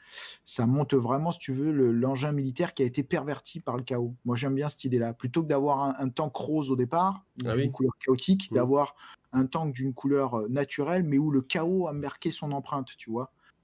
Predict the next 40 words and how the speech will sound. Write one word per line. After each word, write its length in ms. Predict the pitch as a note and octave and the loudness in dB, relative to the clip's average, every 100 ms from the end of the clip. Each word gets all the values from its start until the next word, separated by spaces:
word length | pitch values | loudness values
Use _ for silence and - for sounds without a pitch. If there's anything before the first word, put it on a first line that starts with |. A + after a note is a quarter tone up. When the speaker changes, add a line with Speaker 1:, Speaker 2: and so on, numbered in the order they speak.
| _ | _
Speaker 1:
Et 120 | A2+ A2 | -4 2
donc, 180 | C3 | 4
du 120 | B2+ B2 | 2 0
coup, 120 | F#3 | 2
t'as 140 | D3 | 4
les 80 | B2+ | 2
couleurs 260 | B2 C#3 C3 | 2 2 2
militaires 460 | C3+ B2+ E3+ F3 | -2 -2 -2 -2
sur 180 | - C3 | -2 -6
lesquelles 300 | A#2+ D#3 E3+ | -2 0 2
le 260 | C3 B2 A#2+ | 0 0 0
chaos 380 | C3+ C3 D3+ | 0 0 0
de 100 | C#3 | -2
couleur 340 | A#2+ - B2+ A#2 | -4 -2 -2 -2
rose, 400 | A#2+ C#3+ C#3 A#2+ | -4 -4 -2 -2
euh, 200 | A#2 A2+ | -2 -2
jaune, 320 | A#2 F3 E3 | 0 2 2
euh, 160 | B2 A2+ | 0 -2
vient 180 | B2 | 0
mettre 200 | C3 C3+ | 0 0
son 120 | - C3 | -2 -2
empreinte. 480 | B2 - G#2 - _ _ _ _ | -2 -2 -4 -6 _ _ _ _
Du 120 | A#2 | -8
coup, 260 | - D#3+ D#3 | 0 2 2
je 80 | |
trouve 160 | - D3+ | 0 -4
que 60 | - | 0
ça 80 | |
raconte 320 | B2 B2 C3+ - | 0 0 -4 0
plus 160 | F3 | 0
de 100 | D#3 | 2
choses. 360 | D3 B2+ G#2+ - _ - | 2 0 -2 -8 _ -6
Ça 140 | A2 | -4
raconte 300 | A2 B2+ B2+ | -4 -2 -2
plus 300 | - D#3+ - | -2 -4 0
le, 380 | A#2+ A2+ G#2 G#2 | 0 0 -2 -4
la 120 | G#2 | -6
perversion, 640 | - C3 C3+ A#2 - B2 | -2 -2 -2 -4 -4 -4
tu 180 | G2+ - | -4 -8
vois. 160 | F#2+ | -12